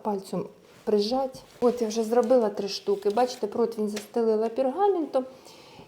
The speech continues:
і викладаю вертутку на противень.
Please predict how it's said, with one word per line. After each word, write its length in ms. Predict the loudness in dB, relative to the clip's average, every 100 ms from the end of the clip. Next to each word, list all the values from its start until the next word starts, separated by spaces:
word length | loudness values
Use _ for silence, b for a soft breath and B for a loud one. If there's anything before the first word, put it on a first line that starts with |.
| 0
і 160 | 2 4
викладаю 720 | 2 0 0 2 2 2 0 -8 -20 _ _ _ -10 -10 -12 -16 -12 -12 -12 -18 -20 -18 -14 -12
вертутку 480 | -8 -8 -8 -10 -12 -12 -12 -12 -14 -18 -20 -8
на 180 | -4 -2
противень. 460 | -4 -6 -8 -14